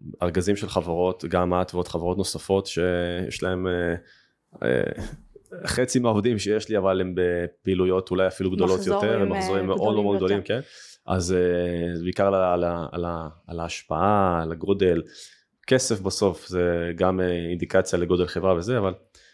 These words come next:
Speaker 1: יפה. קחי אותי
Speaker 2: לגמרי.
Speaker 1: רגע, את זוכרת את העסקה הראשונה שלך?
Speaker 2: בוודאי.
Speaker 1: איפה? מה? תני פרטים.
Speaker 2: היא עסקה שלי ספציפית, שאני השקעתי
Speaker 1: כן.
Speaker 2: בה. אז, אה, קודם כל, אה,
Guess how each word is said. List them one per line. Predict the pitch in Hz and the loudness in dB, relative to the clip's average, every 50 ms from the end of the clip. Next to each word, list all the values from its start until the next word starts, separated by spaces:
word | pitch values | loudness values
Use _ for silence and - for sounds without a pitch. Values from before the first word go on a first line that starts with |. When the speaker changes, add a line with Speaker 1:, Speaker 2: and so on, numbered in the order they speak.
| _ _ - | _ _ -12
Speaker 1:
יפה. | - - - 110 87 - - - - - - - - - - - - - - - | -2 2 4 4 4 2 -2 -10 -20 -20 -20 -20 -20 -20 -20 -20 -20 -20 -20 -12
קחי | - 226 | -6 -2
אותי | - 104 131 | 2 2 4
Speaker 2:
לגמרי. | - 202 170 127 110 | 4 4 4 2 2
Speaker 1:
רגע, | 95 101 95 92 90 90 90 87 87 87 85 - - - | 2 2 2 2 2 2 2 0 0 -2 -2 -4 -8 -12
את | - | -14
זוכרת | - 95 - 131 139 143 | -12 -2 2 2 2 4
את | - | 2
העסקה | 98 - - - 110 | 0 0 0 0 0
הראשונה | 104 98 95 - - 95 123 | 0 0 -2 -4 -6 -6 -4
שלך? | 135 - - - 151 - - _ _ _ _ _ _ _ - - - - _ _ _ - | -4 -6 -8 -10 -10 -14 -16 _ _ _ _ _ _ _ -20 -20 -20 -20 _ _ _ -6
Speaker 2:
בוודאי. | 202 180 175 180 170 170 - 262 190 180 180 180 160 - _ _ _ _ _ - | -6 -4 -4 -4 -2 0 2 2 4 2 0 -2 -4 -8 _ _ _ _ _ 2
Speaker 1:
איפה? | 104 110 110 - 110 104 92 85 | 2 2 2 2 -2 -2 0 0
מה? | 98 110 113 110 107 - | 0 2 2 0 -2 -4
תני | - 107 117 | -4 -4 -4
פרטים. | - 131 120 - - 120 123 113 101 101 - | -4 -4 -6 -2 0 0 0 0 -2 -6 -4
Speaker 2:
היא | - 214 208 202 - | -2 -2 -2 0 2
עסקה | 208 214 220 - - - 214 214 | 2 2 0 0 0 0 0 0
שלי | - - 196 185 202 226 | 2 0 0 0 0 0
ספציפית, | 220 - - 190 185 - - 247 247 - - - | -2 -4 -8 -10 -6 -4 -4 -4 -4 -4 -6 -6
שאני | - 185 185 202 226 254 | -4 -2 0 0 2 0
השקעתי | 240 - - - - - - 175 208 214 294 | 0 -2 -6 -12 -8 -2 0 0 0 0 0
Speaker 1:
כן. | 254 | -2
Speaker 2:
בה. | 302 320 311 - - _ - - - - - - - _ - | -2 -4 -4 -6 -14 _ -20 -20 -20 -20 -20 -20 -14 _ 0
אז, | 196 202 190 - 220 | 0 0 0 0 0
אה, | 202 190 | -2 0
קודם | 196 240 247 262 269 269 | 0 0 0 0 -2 -2
כל, | 269 285 233 220 | -2 -2 -2 0
אה, | 214 | 2